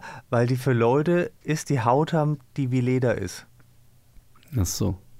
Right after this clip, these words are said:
Speaker 2: Ich dachte, die haben vielleicht irgendwann mal, hat einer so ein, so ein, so ein Putz, äh,
Speaker 1: Nee, die früher
Speaker 2: Putz-
Speaker 1: waren die Leute noch
Speaker 2: Fummel.
Speaker 1: nicht so.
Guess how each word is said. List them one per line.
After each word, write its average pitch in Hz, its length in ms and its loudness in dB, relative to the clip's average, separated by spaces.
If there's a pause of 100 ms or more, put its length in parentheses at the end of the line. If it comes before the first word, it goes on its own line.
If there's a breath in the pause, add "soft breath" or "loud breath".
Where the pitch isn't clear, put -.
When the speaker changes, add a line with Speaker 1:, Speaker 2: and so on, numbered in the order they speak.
(580 soft breath)
Speaker 2:
Ich - 60 -20
dachte, 98 240 -4
die 101 60 4
haben 98 100 0
vielleicht 98 260 0
irgendwann 110 260 2
mal, 104 200 2
hat 101 240 -4
einer 107 200 0
so 98 120 0
ein, 90 140 -2 (360 loud breath)
so - 160 -6
ein, 90 320 0
so - 140 -8
ein 90 80 -4
Putz, - 440 0 (100)
äh, 95 360 2 (600 loud breath)
Speaker 1:
Nee, 135 120 2
die 135 140 0
früher 151 380 4
Speaker 2:
Putz- 269 200 2 (260 loud breath)
Speaker 1:
waren 143 220 4
die 170 120 4
Leute 139 360 4
noch - 60 -2
Speaker 2:
Fummel. 107 400 2
Speaker 1:
nicht 120 180 2
so. 101 320 -2